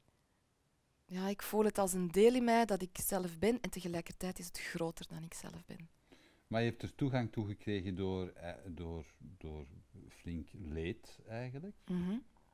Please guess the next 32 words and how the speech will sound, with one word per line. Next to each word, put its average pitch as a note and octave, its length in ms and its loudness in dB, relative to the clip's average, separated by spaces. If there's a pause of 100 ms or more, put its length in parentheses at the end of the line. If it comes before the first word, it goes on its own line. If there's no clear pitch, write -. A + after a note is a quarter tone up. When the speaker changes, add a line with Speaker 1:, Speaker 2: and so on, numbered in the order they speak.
(720)
Speaker 2:
En F2+ 500 -6
nu G2+ 420 0 (260)
als - 280 -8
coach - 540 -4 (140)
heb F2 180 -10
je F#2 60 -4
daar E2+ 160 -4
een D#2 140 -4
boek E3 200 2
over A#2 280 2
gemaakt, E2+ 680 -6 (200)
hoe G2 200 -4
je, F2 180 -4 (120)
hoe F2 180 -6
je E2+ 120 -6
toegang G2 380 -2
krijgt F2+ 420 -2
tot - 260 -6
dat - 420 -8
deel. F#2+ 580 -6 (120)
Speaker 1:
Ja. F3 240 0 (340)
Speaker 2:
Ik - 240 -18
neem F2 260 -2
aan E2+ 160 -4
dat E2 160 -6
de F#2 60 -6
mensen E2+ 300 -6
zich D#2 300 -10
niet F2+ 180 -4
moeten E2 280 -10
pijnigen C3 520 -2
om F2 380 -6